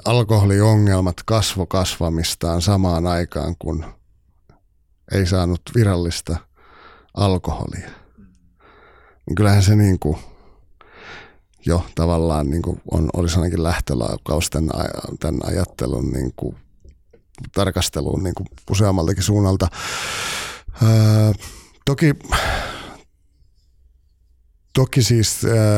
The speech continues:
tiedos-, tiedän todellakin, että ne haittoja on. En, en väheksy niinku sitä yhtään, yhtään. Ja tota,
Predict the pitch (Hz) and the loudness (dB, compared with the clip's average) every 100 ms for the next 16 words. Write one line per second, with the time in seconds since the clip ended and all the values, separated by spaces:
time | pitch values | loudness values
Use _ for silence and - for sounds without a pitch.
0 | 101 98 85 - - 104 - 113 110 110 | 2 2 -2 -6 -10 -12 -4 2 4 4
1 | - 117 113 104 90 - 104 98 92 95 | 2 4 4 4 2 0 2 2 2 2
2 | - 95 - 101 98 82 110 113 - 113 | 2 2 2 2 2 4 4 2 2 2
3 | 110 107 107 101 - - 98 98 101 98 | 4 4 4 4 0 -2 2 4 4 4
4 | 104 101 - 98 98 92 90 90 80 87 | 4 4 2 2 4 4 2 2 0 0
5 | - 117 82 - - 52 - 95 - 107 | 2 2 2 -2 -4 -4 -4 -4 0 0
6 | 87 - 90 85 90 - - - | 0 -2 -2 0 -2 -4 -6 -4